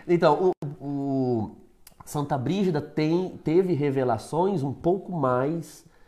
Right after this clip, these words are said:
é, apofáticas, como nós dizemos em teologia, mais negativas. Ela viu a perspectiva sofredora do purgatório.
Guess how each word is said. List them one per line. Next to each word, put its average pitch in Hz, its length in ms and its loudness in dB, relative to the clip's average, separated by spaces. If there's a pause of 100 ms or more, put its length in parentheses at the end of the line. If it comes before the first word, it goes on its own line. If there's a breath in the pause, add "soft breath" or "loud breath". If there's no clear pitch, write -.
(360 soft breath)
é, 123 140 2
apofáticas, 131 920 0
como 113 160 -4
nós 110 120 -2
dizemos 107 360 -4
em 113 80 -6
teologia, 104 560 -4
mais 113 200 -2
negativas. 120 1160 -2 (500 soft breath)
Ela 120 240 6
viu 120 720 -4
a 107 80 -6
perspectiva 139 960 -6
sofredora 147 920 2
do 110 120 -4
purgatório. - 640 -10